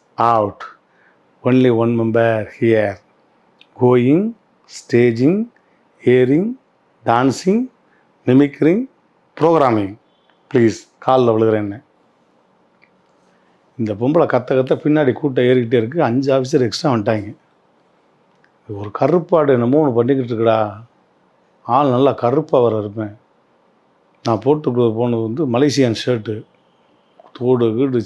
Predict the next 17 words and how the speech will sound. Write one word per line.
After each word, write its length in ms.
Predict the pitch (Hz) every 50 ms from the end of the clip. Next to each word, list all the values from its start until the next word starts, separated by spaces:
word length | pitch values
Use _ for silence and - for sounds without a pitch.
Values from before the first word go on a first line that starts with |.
| - -
செயினு 360 | 135 131 127 120 120 120 127
எல்லாம் 220 | 135 135 123 110
பார்த்து 440 | 113 123 127 120 120 131 131 120 110 - _ _ _ _ _ _ _ _ _ _ _ _ - -
something 380 | 127 131 139 131 - 143 135 117
ப்ராப்ளம்னு 520 | 123 123 120 117 120 117 120 123 113 104
வந்துட்டாங்க. 400 | 101 101 110 110 107 98 98 120 - _ _ _ _ _ _ _ _ _ _ _ _ _ _ _ _ _ _ _ _
இப்ப 140 | _ - 117
அந்த 120 | 107 98
பொம்பளை 280 | 92 104 120 143 147 123
கத்துச்சு. 440 | 113 104 107 120 117 110 113 - - _ _ _ _ _ _ _ _ _ _ _ _ _ _ _ 110
"வாயுள்ள 420 | 113 127 139 143 143 143 151 156
புள்ள 240 | 135 123 123 120 110
பிழைக்கும்னு" 380 | 113 117 120 117 127 123 117
சொல்லுவாங்கல்ல, 600 | 107 110 110 113 110 107 107 107 110 117 117 101 - _ _ _ _ _ _
அது 180 | 104 107 101 98
உண்மையிலேயே 560 | 107 117 120 127 131 131 131 143 151 147 127
நடந்துச்சு. 440 | 110 104 107 101 98 - - -